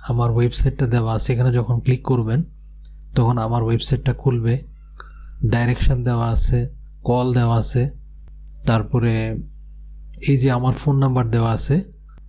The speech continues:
তো আপনি সহজে যদি আমার সাথে যোগাযোগ করতে চান, তাহলে আমার কোম্পানির নামটা লিখে যদি সার্চ করেন, সাথে সাথে দেখবেন যে এখানে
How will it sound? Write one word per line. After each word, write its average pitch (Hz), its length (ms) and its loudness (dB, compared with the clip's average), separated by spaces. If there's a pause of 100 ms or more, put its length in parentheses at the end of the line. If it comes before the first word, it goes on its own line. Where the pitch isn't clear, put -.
(160)
তো 120 300 0 (640)
আপনি 143 320 2
সহজে 170 720 4 (460)
যদি 135 560 2 (480)
আমার 117 220 2
সাথে 127 280 0
যোগাযোগ 123 400 2
করতে 127 280 0
চান, 120 240 0
তাহলে 123 280 2
আমার 120 180 -2
কোম্পানির 123 480 0
নামটা 117 340 2
লিখে 120 480 2 (460)
যদি 117 200 2
সার্চ 120 360 2
করেন, 135 260 2
সাথে 135 240 0
সাথে 135 260 0
দেখবেন 117 320 2
যে 113 140 2
এখানে 120 300 2